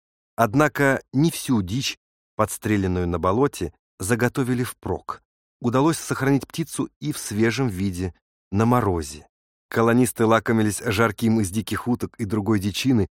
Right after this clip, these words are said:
и похваливали, заявляя, что нет на свете ничего вкуснее водяной птицы. Всю неделю Пенкроф с помощью Герберта, ловко управлявшегося с иглой, сшивал паруса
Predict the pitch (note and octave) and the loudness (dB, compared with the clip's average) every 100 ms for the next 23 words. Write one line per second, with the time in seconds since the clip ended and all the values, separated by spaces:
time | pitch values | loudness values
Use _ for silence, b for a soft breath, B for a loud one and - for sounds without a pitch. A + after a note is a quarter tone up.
0 | _ - A#2 A2 - G#2+ A#2+ G#2+ F2 E2 | _ -6 0 0 0 2 2 2 0 -2
1 | D2+ _ _ _ F#2+ F2+ G#2 F#2+ G#2 G2 | -8 _ _ _ -8 0 0 2 4 4
2 | F#2+ - G2+ G2+ B2+ - G#2 - A2 F#2 | 2 -4 -2 2 2 0 -4 -2 -2 0
3 | F#2 G#2+ - F#2+ - G2 - G2 A#2 G2+ | 0 -2 -2 -4 -4 -8 -6 -2 0 0
4 | D2 _ - G2+ A2+ G#2 G2 F2+ - - | -2 _ -6 0 2 4 2 0 -4 -12
5 | - - - - _ _ _ _ _ _ | -10 -8 -10 -12 _ _ _ _ _ _
6 | _ _ _ - - D3 C#3+ C3 C3+ D#3 | _ _ _ -8 0 4 4 4 4 4
7 | G#2+ E2+ A#2+ B2 A2+ G2+ - A#2+ G#2+ - | 2 0 2 2 0 -4 2 4 4 2
8 | F#2 E2 C3 G#2+ F2 - C#2+ _ _ _ | -4 0 2 2 -4 -6 -10 _ _ _
9 | - G#2 A2 - - A#2 G2 G2+ G#2 - | -2 2 2 0 -6 -2 0 4 2 2
10 | F2 - - F#2+ G2 A#2+ C3+ _ _ - | -4 -6 -8 -4 0 2 2 _ _ -8
11 | - A#2+ B2 G#2+ G2+ G2+ - C#3 | -2 2 4 2 0 -2 0 0